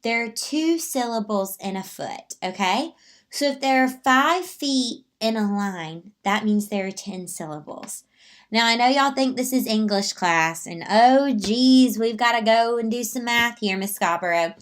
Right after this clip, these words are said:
but I promise it's simple math, okay? So if there are five feet in a line and each foot is two syllables,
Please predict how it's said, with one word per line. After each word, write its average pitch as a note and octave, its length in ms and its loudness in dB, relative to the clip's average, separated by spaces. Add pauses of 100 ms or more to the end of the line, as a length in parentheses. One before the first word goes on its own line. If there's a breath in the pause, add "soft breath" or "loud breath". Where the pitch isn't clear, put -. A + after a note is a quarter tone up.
(160)
but F#3+ 80 -4
I G3+ 60 0
promise G#3 440 -4
it's G3+ 160 -12
simple F#3+ 300 -8
math, D#3 340 -8 (100)
okay? F#3+ 480 -2 (360 soft breath)
So - 160 0
if A#3 120 0
there A#3 180 4
are A#3+ 40 2
five C4+ 440 4
feet D#4+ 240 -6
in D4+ 60 -10
a D#4+ 120 -6
line G#3 560 -4 (100)
and G#3 100 0
each C4 300 -2
foot B3 260 -4
is B3 200 -6
two B3+ 140 0
syllables, G3 720 -2